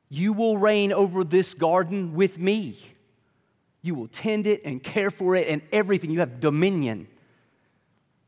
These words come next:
And what I'm telling you is, don't eat of the fruit of this tree, because in the day you do it, you will surely die.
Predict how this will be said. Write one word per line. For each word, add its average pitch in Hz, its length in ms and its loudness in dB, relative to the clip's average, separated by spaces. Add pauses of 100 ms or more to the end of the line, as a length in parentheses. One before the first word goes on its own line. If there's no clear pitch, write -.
(1080)
And 131 120 -6
what 151 80 -2
I'm 151 120 0
telling 180 320 0
you 127 140 0
is, 117 200 -2
don't 135 280 -2
eat 135 100 -2
of 110 60 -4
the 107 40 -6
fruit 113 220 -10
of 107 80 -8
this 110 100 -8
tree, 117 300 -6
because 110 380 -6
in 135 120 -4
the 147 80 -4
day 131 160 -4
you 131 160 -6
do 117 220 -8
it, 98 60 -8
you 123 120 -8
will 104 80 -10
surely 113 400 -10
die. - 420 -16